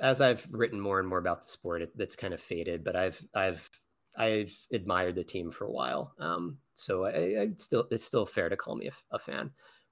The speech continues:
But I, I think, I don't know, it just, it strikes me, I'm not, like, I like to keep a to-do list not on my phone,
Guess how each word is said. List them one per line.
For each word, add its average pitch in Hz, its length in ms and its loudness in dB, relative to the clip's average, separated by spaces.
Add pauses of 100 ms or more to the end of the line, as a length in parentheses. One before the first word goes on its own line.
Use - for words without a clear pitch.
(140)
But 123 260 6
I, 151 160 2
I 160 120 10
think, 202 220 2
I 165 60 8
don't 196 120 8
know, 156 80 8
it 123 100 4
just, - 240 2
it 135 120 0
strikes 165 300 6
me, 160 240 2
I'm 160 220 6
not, 135 400 8
like, 110 420 2 (1300)
I 135 120 12
like 147 240 12
to 131 100 0
keep 131 180 2
a 123 40 0
to-do 110 340 4
list 107 220 2
not 98 240 6
on 101 120 6
my 90 120 -2
phone, 87 380 -2